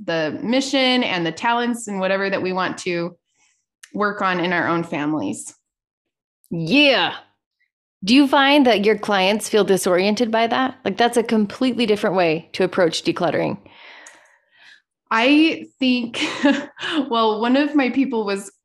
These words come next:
Speaker 1: having a hard time at a certain point in my course, and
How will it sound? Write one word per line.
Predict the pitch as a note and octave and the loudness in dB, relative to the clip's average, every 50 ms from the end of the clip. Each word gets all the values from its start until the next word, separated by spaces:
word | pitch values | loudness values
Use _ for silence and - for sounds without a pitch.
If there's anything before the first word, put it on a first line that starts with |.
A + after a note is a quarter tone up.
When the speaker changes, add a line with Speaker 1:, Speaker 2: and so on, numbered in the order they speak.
| - | -12
Speaker 1:
having | - - G#3 G3 G3+ A3 G#3+ | -6 -4 -4 -2 -2 -2 -2
a | G#3 G3+ | -2 -2
hard | A3 G3+ F#3+ F#3 | -2 -2 -2 -2
time | F#3 G3+ F#3 E3+ E3+ F3 D#3+ | -4 -6 -4 -4 -2 -2 -4
at | - F3 F3 | -4 -4 -4
a | F#3 | -6
certain | F3+ - G3 - F3+ F#3 F3 | -6 -6 -6 -4 -4 -4 -6
point | - - F3 E3 - - | -6 -4 -4 -4 -4 -4
in | - F3 E3+ | -4 -4 -2
my | E3 D#3+ D#3+ | -2 -2 -4
course, | D#3+ - - E3 C#3+ C3+ C#3+ F#3 - - - - - _ _ - - - _ _ - | -4 -6 -6 -4 -4 -4 -6 -6 -8 -12 -12 -14 -16 _ _ -20 -20 -20 _ _ -8
and | - F3+ F3+ F3 F3 F3 F3 E3+ E3+ E3+ F3 | -6 -4 -2 0 0 0 0 -2 -2 -4 -4